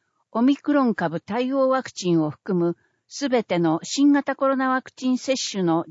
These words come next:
実施期間は、三月三十一日までの予定です。四月以降の実施については、国が対象者や時期など、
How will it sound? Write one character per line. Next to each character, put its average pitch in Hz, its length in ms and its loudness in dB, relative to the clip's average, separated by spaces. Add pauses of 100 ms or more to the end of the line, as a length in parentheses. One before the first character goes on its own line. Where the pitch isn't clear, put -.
実 202 80 -4
施 - 240 -8
期 254 160 -16
間 156 240 0
は、 147 200 -2 (460)
三 262 320 0
月 190 460 -2
三 277 300 2
十 220 260 -4
一 269 300 -4
日 277 280 0
ま 196 140 2
で 160 140 0
の 151 160 0
予 156 160 -4
定 165 320 -4
で 156 160 -6
す。 - 260 -8 (680)
四 - 180 -8
月 277 300 -2
以 269 120 -2
降 202 240 0
の 175 160 2
実 190 140 -6
施 - 240 -4
に 262 120 2
つ - 160 -10
い 208 120 -6
て 170 100 -2
は、 160 220 -2 (460)
国 240 260 -2
が 226 280 -2
対 269 240 -4
象 262 260 -2
者 190 180 -4
や 175 240 -2
時 247 160 -6
期 220 140 -4
な 185 120 0
ど、 170 220 -4